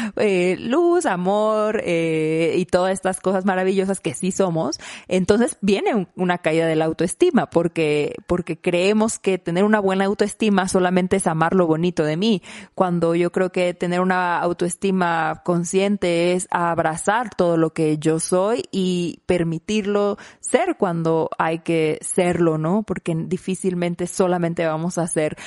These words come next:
luz y amor. Entonces, la autoestima se basa en ese autoconocimiento, en esa aceptación y en el reconocimiento de lo que yo soy. Y esta parte de reconocimiento me encanta, Matei, lo, lo compartiste ahora,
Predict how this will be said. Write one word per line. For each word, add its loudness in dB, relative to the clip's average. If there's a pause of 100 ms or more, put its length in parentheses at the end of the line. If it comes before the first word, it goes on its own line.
(140)
luz 2
y 2
amor. -2 (240)
Entonces, 2
la -2
autoestima -2
se -4
basa -2
en -2
ese -4
autoconocimiento, -2
en -4
esa -4
aceptación -2
y -2
en 0
el 0
reconocimiento 0 (300)
de 2
lo 0
que 0
yo 0
soy. -2
Y 0
esta -2
parte -4
de -2
reconocimiento -2
me -4
encanta, -6
Matei, -6
lo, -8
lo -12
compartiste -10
ahora, -6